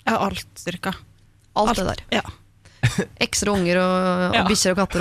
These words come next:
Speaker 2: og hus og gård.
Speaker 1: <laughs> Ikke så mye bikkjer og katter, men, eh, fugler i trærne og, ja, to unger og
Speaker 2: Ja.
Speaker 1: alene stort sett,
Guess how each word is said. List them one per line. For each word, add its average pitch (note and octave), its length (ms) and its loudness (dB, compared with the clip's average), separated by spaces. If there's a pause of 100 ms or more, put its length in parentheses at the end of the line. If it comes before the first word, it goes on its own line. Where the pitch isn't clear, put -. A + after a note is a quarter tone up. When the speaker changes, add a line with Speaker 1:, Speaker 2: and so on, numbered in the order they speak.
Speaker 2:
og F#3+ 80 4
hus G#3+ 200 2
og G3 100 2
gård. A3 240 4
Speaker 1:
<laughs> C4+ 40 0
Ikke - 160 -4
så B3+ 80 2
mye A#3 320 4
bikkjer G#3 300 -4
og - 80 -8
katter, A3+ 320 -2
men, A3+ 240 -2
eh, G#3+ 160 0 (540)
fugler B3 260 2
i A#3 80 0
trærne A3 320 2
og, F#3+ 420 0
ja, G3+ 140 0 (180)
to A3+ 280 -2
unger G3+ 180 -4
og F3+ 340 -4 (640)
Speaker 2:
Ja. C#4+ 160 0 (240)
Speaker 1:
alene F#3 800 -2
stort - 280 -8
sett, E3+ 160 -8